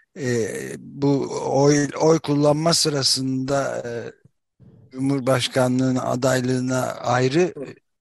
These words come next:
ve şeye de ayrı kullanırken ittifaklara, e, bir oy, oyların boşa gitmesi ihtimalinden de kaygılı bir şekilde söz ediliyor. Bu konuda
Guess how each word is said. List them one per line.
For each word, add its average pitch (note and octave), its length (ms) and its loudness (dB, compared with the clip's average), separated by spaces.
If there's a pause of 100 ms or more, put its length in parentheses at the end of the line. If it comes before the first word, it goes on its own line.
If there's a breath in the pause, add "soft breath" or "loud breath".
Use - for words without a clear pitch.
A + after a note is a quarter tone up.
(240)
ve B2 180 2
şeye B2 360 0
de A#2+ 120 0
ayrı B2 360 0
kullanırken C3 720 -2
ittifaklara, A#2+ 840 -2 (680 loud breath)
e, B2 420 -2
bir C#3+ 260 0 (180)
oy, D3 280 6
oyların D3 540 6
boşa D3 240 4
gitmesi D3 520 -2
ihtimalinden C#3+ 1040 0
de B2 140 -2
kaygılı B2+ 420 -4
bir A#2+ 60 -6
şekilde A#2+ 680 0 (200)
söz C#3 320 2
ediliyor. B2+ 520 2
Bu A2+ 280 -6
konuda E3+ 460 2